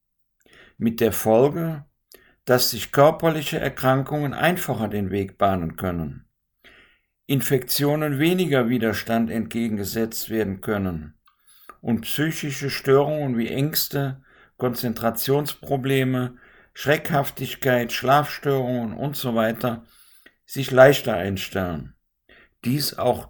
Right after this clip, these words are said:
daher, weil das Immunsystem seine volle Wirksamkeit verloren hat.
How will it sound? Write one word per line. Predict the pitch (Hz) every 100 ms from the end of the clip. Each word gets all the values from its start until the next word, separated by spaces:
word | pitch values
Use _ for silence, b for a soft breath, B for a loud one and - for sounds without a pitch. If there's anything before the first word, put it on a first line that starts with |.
| -
daher, | - 104 110 107 131 156 165 165 B B B B
weil | - 127
das | 131 -
Immunsystem | - 127 170 202 190 120 - 120 117 98 - - - - - - -
seine | 120 120
volle | - 147 143
Wirksamkeit | 120 123 - 143 139 - 143 143 143 _ _ _ _
verloren | _ 135 131 107 85
hat. | 76 71